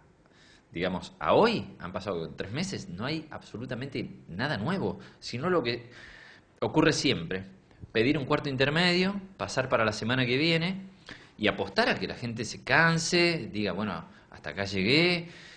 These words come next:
eh, me resigno", eh, y bueno, y no hay nada por hacer, ¿no? Entonces digo, eso me parece que es absolutamente contraproducente, que es una estrategia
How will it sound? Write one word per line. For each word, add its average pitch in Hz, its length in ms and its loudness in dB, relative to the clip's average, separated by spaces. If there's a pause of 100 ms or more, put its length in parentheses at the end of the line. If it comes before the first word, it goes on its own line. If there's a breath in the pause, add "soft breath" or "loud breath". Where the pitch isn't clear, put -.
(260 loud breath)
eh, 71 160 -12
me 87 120 -2
resigno", 175 840 4 (420 loud breath)
eh, 92 560 4 (480)
y 78 200 -12
bueno, 101 220 -6
y 90 100 -6
no 95 320 -2
hay 113 80 2
nada 110 500 4
por 85 120 0
hacer, 95 420 4
¿no? 113 180 -4
Entonces 131 320 -4
digo, 123 320 0 (720 loud breath)
eso 147 180 -4
me 196 80 2
parece 117 260 4
que 117 80 0
es 120 100 2
absolutamente 120 680 0
contraproducente, 95 920 0
que 85 60 -6
es - 100 -10
una 82 100 -10
estrategia 82 600 -6